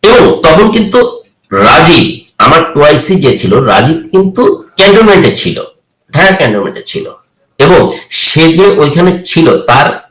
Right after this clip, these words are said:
কিছুদিন আগেও একটা পোস্ট সে দিয়েছে ফেসবুকে যে তার যে, তাকে যে খাবার সার্ভ করেছে সন্ধ্যায়, তা, মানে সে যে রোল কল নিয়েছে,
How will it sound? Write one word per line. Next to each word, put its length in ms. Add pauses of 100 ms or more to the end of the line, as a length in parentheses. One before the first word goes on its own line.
কিছুদিন 360
আগেও 260
একটা 160
পোস্ট 420 (120)
সে 220
দিয়েছে 480
ফেসবুকে 560 (300)
যে 520
তার 520
যে, 500
তাকে 320
যে 220
খাবার 340
সার্ভ 460
করেছে 360
সন্ধ্যায়, 480 (500)
তা, 300 (400)
মানে 340
সে 240
যে 100
রোল 240
কল 300
নিয়েছে, 500